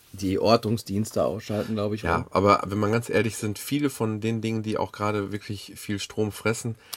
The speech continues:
Speaker 1: Die möchte
Speaker 2: äh,
Speaker 1: man.
Speaker 2: die liebt man ja auch da dran. Und,
Speaker 1: Eben.
Speaker 2: äh, ähm, es, es gibt, es gibt so ein paar kleine Dinge, vielleicht gehe ich da später noch drauf ein, aber, ähm, im Großen und Ganzen, ähm, habe ich's auch gerade eben erst runtergeladen und jetzt wollen wir erst mal gucken,
Speaker 1: Ich hab's
Speaker 2: ähm,
Speaker 1: noch nicht drauf.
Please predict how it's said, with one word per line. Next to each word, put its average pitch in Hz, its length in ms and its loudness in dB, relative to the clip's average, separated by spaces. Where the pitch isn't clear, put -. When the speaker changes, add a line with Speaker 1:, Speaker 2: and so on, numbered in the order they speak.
Speaker 1:
Die 104 80 -2
möchte 107 220 4
Speaker 2:
äh, 107 40 -2
Speaker 1:
man. 87 180 0
Speaker 2:
die 107 60 0
liebt 104 200 2
man 107 120 8
ja 90 140 6
auch - 120 -2
da 85 100 -4
dran. 80 280 -6
Und, 92 120 2
Speaker 1:
Eben. 95 260 2
Speaker 2:
äh, 98 140 6
ähm, 90 400 -2
es, 90 100 -2
es - 180 -4
gibt, - 200 2
es 92 80 -10
gibt 127 160 -2
so 113 80 0
ein 98 60 -2
paar 110 140 2
kleine 104 300 0
Dinge, 104 220 2
vielleicht 101 280 2
gehe 117 100 4
ich - 60 -6
da 107 100 4
später 107 300 0
noch 95 160 2
drauf - 260 -6
ein, 95 220 -2
aber, 90 440 2
ähm, 87 140 -4
im 95 100 -2
Großen 110 280 4
und 98 80 4
Ganzen, 107 480 0
ähm, 95 360 0
habe 104 140 -2
ich's - 120 -6
auch 92 160 4
gerade 110 280 4
eben 117 180 4
erst 95 200 2
runtergeladen 120 600 4
und - 320 -4
jetzt - 260 -8
wollen 101 140 4
wir 110 80 4
erst 123 180 0
mal 101 60 0
gucken, 113 340 -4
Speaker 1:
Ich 104 100 -4
hab's 104 120 4
Speaker 2:
ähm, 98 60 2
Speaker 1:
noch 90 80 0
nicht 87 220 -2
drauf. 78 260 -8